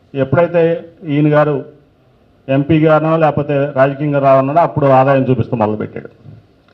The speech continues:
అప్పటి వరకు ఈయన చేసిన కార్యక్రమాలు ఏంటంటే, చీటింగ్,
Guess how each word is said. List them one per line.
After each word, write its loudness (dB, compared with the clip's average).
అప్పటి 2
వరకు 0
ఈయన 0
చేసిన -2
కార్యక్రమాలు 0
ఏంటంటే, -2
చీటింగ్, -2